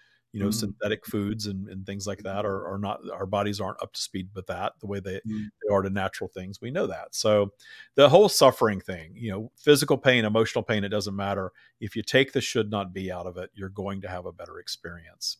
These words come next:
Speaker 1: And you're, you're going to get, you're going to have the fantastic, very rare experience of, of moving through life in appreciation of all that is, which is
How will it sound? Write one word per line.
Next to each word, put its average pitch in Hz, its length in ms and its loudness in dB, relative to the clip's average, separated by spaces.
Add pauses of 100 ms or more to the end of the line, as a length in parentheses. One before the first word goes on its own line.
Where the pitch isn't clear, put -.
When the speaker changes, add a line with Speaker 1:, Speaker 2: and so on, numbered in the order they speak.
Speaker 1:
And 104 120 -2
you're, 101 180 -4 (320)
you're 120 120 4
going 135 220 8
to 123 100 4
get, 110 540 6 (100)
you're 117 120 -2
going 135 200 4
to 123 80 4
have 113 240 6
the 107 80 -2
fantastic, 131 1000 2 (440)
very 131 500 10
rare 120 420 8
experience 101 840 -2
of, 101 320 -6
of 98 220 -8
moving 123 420 2
through 120 240 -4
life 101 400 0
in 101 80 -12
appreciation 98 640 -12
of 92 80 -18
all 90 200 -12
that 90 120 -20 (160)
is, - 160 -14 (280)
which 113 200 -6
is 101 200 -10